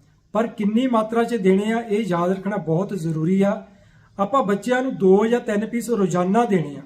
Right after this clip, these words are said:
ਇਸ ਦੇ ਨਾਲ ਨਾਲ ਤੁਸੀਂ ਅਖਰੋਟ ਵੀ ਬੱਚਿਆਂ ਨੂੰ ਦੇ ਸਕਦੇ ਆ, ਇੱਕ ਦਿਨ ਦਾ ਇੱਕ ਅਖਰੋਟ,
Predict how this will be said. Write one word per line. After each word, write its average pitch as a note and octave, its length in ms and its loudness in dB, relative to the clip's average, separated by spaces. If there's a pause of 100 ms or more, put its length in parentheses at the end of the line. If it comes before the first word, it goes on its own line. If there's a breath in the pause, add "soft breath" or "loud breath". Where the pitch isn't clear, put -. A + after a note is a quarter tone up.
(180)
ਇਸ G3+ 120 -4
ਦੇ B3 140 4
ਨਾਲ G#3 340 4
ਨਾਲ B3 140 0
ਤੁਸੀਂ A#3 320 -6 (120)
ਅਖਰੋਟ F#3+ 540 2
ਵੀ G#3+ 160 -2
ਬੱਚਿਆਂ G#3+ 380 -2
ਨੂੰ G#3+ 100 -6
ਦੇ F#3 160 4
ਸਕਦੇ G3 360 -2
ਆ, A3 40 0
ਇੱਕ A#3+ 320 -4
ਦਿਨ G3+ 220 2
ਦਾ G#3 180 0
ਇੱਕ G#3+ 220 -6
ਅਖਰੋਟ, D#3 380 -6